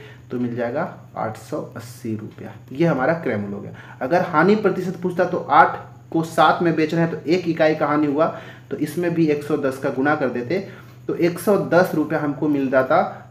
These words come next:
हानि, कि एक सौ दस रुपये का हानि। क्रय मूल्य पूछा है, तो क्रय मूल्य हो गया आठ सौ अस्सी रुपया। इस प्रकार हमने आज के इस वीडियो में छः प्रश्नों को देखा, जो कि basic चीज़ था।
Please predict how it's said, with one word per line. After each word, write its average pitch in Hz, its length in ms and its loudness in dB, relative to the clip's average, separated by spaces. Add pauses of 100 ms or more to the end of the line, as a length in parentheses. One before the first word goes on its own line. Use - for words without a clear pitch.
हानि, 123 600 -2
कि 120 140 -2
एक 127 80 -6
सौ 147 120 -2
दस 123 220 -4
रुपये 123 200 -4
का 139 100 -8
हानि। 107 280 -8 (380)
क्रय 147 180 4
मूल्य 175 200 2
पूछा 175 260 2
है, 180 100 2
तो 160 80 -2
क्रय 135 200 -2
मूल्य 131 200 0
हो 120 80 -4
गया 147 140 -2
आठ 107 200 -8
सौ - 80 -10
अस्सी - 260 -12
रुपया। 104 240 -10 (280)
इस 214 100 0
प्रकार 180 360 4
हमने 175 560 -2
आज 170 340 6
के 180 60 4
इस 165 200 0
वीडियो 156 320 2
में 156 240 0 (380)
छः 196 260 2
प्रश्नों 170 320 2
को 165 100 -4
देखा, 156 300 2
जो 156 160 -2
कि 156 100 -6
basic 151 460 -2
चीज़ 170 180 -2
था। - 300 -4